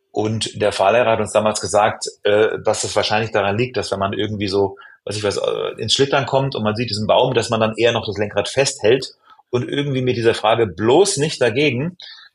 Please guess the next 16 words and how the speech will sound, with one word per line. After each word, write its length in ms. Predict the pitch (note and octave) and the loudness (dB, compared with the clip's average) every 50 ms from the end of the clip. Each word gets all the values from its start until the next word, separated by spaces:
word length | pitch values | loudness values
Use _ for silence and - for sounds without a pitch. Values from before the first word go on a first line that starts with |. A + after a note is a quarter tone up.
| _ - | _ -8
dieser 200 | - A2 B2 A#2+ | -2 2 2 2
Fokus 500 | - - D#3+ F3 F3+ B2+ A#2 A#2 A#2 - | 4 4 2 2 4 4 4 4 4 2
auf 280 | - - A2 C3+ - - | 2 2 2 0 0 -2
dieses 500 | B2 A#2+ A2 A#2 A#2+ A2 - - - - | -4 -2 0 2 2 2 0 -2 -4 -6
Negative 540 | G2 G2 A2 B2+ C3 C3+ B2 - A#2+ G#2+ G2+ | -4 -2 0 2 4 2 2 0 -2 -2 -2
sozusagen 500 | G2 F#2 F#2+ F#2+ F2 F2+ E2 D#2+ E2+ E2+ | -2 -4 -6 -6 -4 -4 -4 -4 -4 -4
da 140 | D#2+ - - | -4 -4 -4
ist, 140 | - - - | -4 -6 -6
ne? 80 | A#2+ C3 | -6 -4
So 60 | A#2+ | -2
nach 120 | G#2 G2+ | -2 -2
dem 120 | - A2+ G#2+ | 0 0 0
Motto, 180 | A2+ A2 A2+ G2+ | 0 0 0 0
bloß 280 | F2+ A2 B2 C3+ B2+ | 2 2 2 2 2
nicht 160 | C3 A2 - - | 0 -4 -4 -2
hinfallen. 600 | B2+ B2+ C#3+ - - F2+ D#2+ D#2+ D#2+ D#2 D2 | -2 -2 -2 0 0 0 0 0 -2 -6 -14